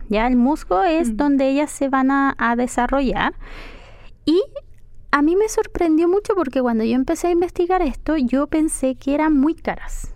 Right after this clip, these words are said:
Speaker 2: Mm, ya.
Speaker 1: carísimas. Y la verdad es que no. Podemos encontrar desde los tres mil pesos, así de
Speaker 2: Estoy
Speaker 1: <laughs>
Speaker 2: impactada. Voy a comprar una. Hoy día
Speaker 1: hasta
Speaker 2: mismo.
Speaker 1: los treinta mil pesos.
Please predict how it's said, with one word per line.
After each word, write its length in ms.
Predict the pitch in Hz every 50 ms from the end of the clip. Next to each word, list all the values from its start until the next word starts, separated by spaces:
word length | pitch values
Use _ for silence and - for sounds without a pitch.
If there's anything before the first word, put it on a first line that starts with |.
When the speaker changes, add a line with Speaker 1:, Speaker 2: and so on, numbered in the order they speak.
| - -
Speaker 2:
Mm, 300 | 220 214 208 196 196 190
ya. 240 | 185 175 170 175 -
Speaker 1:
carísimas. 720 | - 254 254 247 269 247 - - 214 208 202 214 254 - - - - - - - - -
Y 140 | 233 240
la 160 | 247 254 240 240
verdad 340 | 247 240 220 220 233 262 330
es 180 | 349 - -
que 220 | - - 330 349 392 466 466 415 339
no. 400 | 294 277 269 233 202 202 247 403 - - - - -
Podemos 420 | - 269 247 262 254 262 311 294 285
encontrar 840 | 311 285 277 - 269 254 247 247 - 247 254 262 285 311 339 - -
desde 540 | - 233 - 254 262 247 247 - 240 240 240
los 560 | 226 220 214 214 214 208 202 - - - - - - - - - - - - - - - - - -
tres 300 | 208 190 180 180 - 196
mil 240 | 208 240 294 339
pesos, 640 | 339 - 381 392 415 - - 330 415 508 - - - - - - - - - - - - - - - - - - - - -
así 460 | - 220 220 - - - 233 233 240
de 160 | 240 247 262 247
Speaker 2:
Estoy 340 | 339 403 - 220 208 185 - -
Speaker 1:
<laughs> 20 | 330
Speaker 2:
impactada. 460 | 285 269 349 370 508 330 262 247 240
Voy 160 | - 226 208 202
a 80 | 202
comprar 300 | 214 208 - 214 185 175
una. 260 | 175 - - - - - - 226
Hoy 60 | 233
día 100 | 208 208
Speaker 1:
hasta 200 | 196 339 330 339
Speaker 2:
mismo. 160 | 339 311 294 285
Speaker 1:
los 260 | 294 349 359 - - - - - -
treinta 480 | - 247 240 233 233 220 - - - 202
mil 140 | 220 359 480 453 -
pesos. 480 | - - - - - - 233 - -